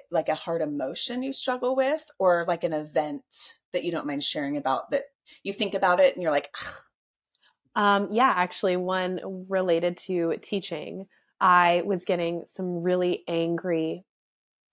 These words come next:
Speaker 2: vicious emails from a student's mom, um,
Speaker 1: Okay.
Speaker 2: regarding, she didn't like her grade. Um, I love the student. We worked together. The student didn't get along with her mom. Anyway, I was getting a lot of very vicious name-calling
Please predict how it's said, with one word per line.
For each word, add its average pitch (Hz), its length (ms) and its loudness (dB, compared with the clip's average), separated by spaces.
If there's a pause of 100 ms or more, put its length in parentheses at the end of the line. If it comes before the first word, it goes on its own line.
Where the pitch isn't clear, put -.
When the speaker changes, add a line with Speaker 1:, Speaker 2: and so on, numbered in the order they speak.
(140)
Speaker 2:
vicious 160 840 2 (500)
emails 180 600 2 (100)
from 170 480 2
a 170 140 0
student's 170 520 0
mom, 175 640 0 (400)
um, 170 280 2
Speaker 1:
Okay. 175 180 -8
Speaker 2:
regarding, 165 520 2 (960)
she - 240 4
didn't 262 160 6
like 190 220 4
her 170 120 6
grade. - 340 -4 (220)
Um, 165 320 0
I 185 80 2
love 170 240 6
the - 80 -2
student. - 480 -6
We 196 140 2
worked 175 220 4
together. 156 540 0 (120)
The 170 60 -6
student 170 520 -6
didn't 165 220 -4
get - 100 -2
along - 240 -4
with - 120 -12
her 170 100 -8
mom. - 160 -10 (240)
Anyway, 185 400 -2 (340)
I 190 120 4
was 185 180 2
getting 185 360 2
a 180 80 2
lot 165 200 4
of 160 80 0
very 160 240 0
vicious 160 760 -2
name-calling 165 920 -2